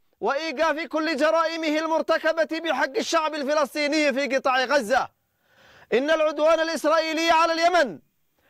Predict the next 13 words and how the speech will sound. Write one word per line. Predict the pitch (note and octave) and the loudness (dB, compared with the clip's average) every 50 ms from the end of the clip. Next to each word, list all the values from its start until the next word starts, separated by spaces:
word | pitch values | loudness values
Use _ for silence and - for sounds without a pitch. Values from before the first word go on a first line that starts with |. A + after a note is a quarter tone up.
| _ _ _ - | _ _ _ 0
يفرض | F#3 C4+ D4 B3+ D4 D#4 D#4 D4+ D#4+ | 2 2 2 2 -2 -6 -4 -2 -2
على | D#4+ D#4+ E4 D#4+ E4 D4+ | 0 2 2 2 2 0
كل | - - D#4+ D#4+ | 0 -2 -2 0
أبناء | E4 D#4+ E4 D#4+ D#4 D#4 D#4+ D#4+ D#4 | 2 2 0 0 0 0 0 0 2
الأمة | D4+ D#4 D#4+ F4 F#4 F#4 F#4+ F#4+ G4 F4+ C4 G3 _ _ _ _ _ _ _ _ _ - - | 2 2 2 0 0 0 2 4 4 2 2 -2 _ _ _ _ _ _ _ _ _ -4 -2
التحرك | G3 A3 - - C#4+ B3 C#4 D#4+ D#4+ E4 D#4 - | -2 -2 -2 -4 -2 0 0 0 0 -2 -2 -2
الجاد | D#4 E4+ D#4+ C4 A#3+ D#4 F4 F#4 F#4+ F4+ E4 - _ _ _ _ _ _ _ _ - - | 0 0 0 2 4 4 6 6 4 4 0 -4 _ _ _ _ _ _ _ _ -6 -2
نصرة | A#3 D#4 D4 - D4+ D#4 E4 D4 - D#4+ | -2 -2 -2 0 0 0 0 0 0 -2
للقضية | D#4+ E4 E4 D#4+ C4+ D#4 D#4+ D#4 E4 E4 D#4+ D#4 - | -2 -2 -2 -2 0 0 0 0 2 0 0 0 0
الفلسطينية، | E4 D#4+ C#4+ D4 D#4+ E4 D4 - D#4+ E4 E4 D#4+ E4+ E4+ E4 C#4 G3 - _ _ _ _ _ _ _ _ _ _ _ - | -2 -4 -2 0 0 0 0 0 -2 -2 0 2 4 4 4 4 2 0 _ _ _ _ _ _ _ _ _ _ _ 0
ورفضا | E3+ G3+ C4 D#4+ D#4 C4+ D4 D#4+ D#4+ | 2 2 4 2 2 0 0 0 0
للعدوان | D#4+ D#4 D#4+ D#4+ D#4+ D#4+ D#4+ D4+ D4 D4+ D#4+ E4 | 2 2 2 2 4 4 4 2 4 4 4 4
الإسرائيلي، | D#4 D#4 D4+ D4+ B3 - C#4+ C#4+ D4 C#4 C#4 C4+ C4 D4 E4 D#4 C4+ F#3+ - | 2 0 -2 -2 -2 0 2 2 2 2 2 2 2 2 2 2 2 0 -6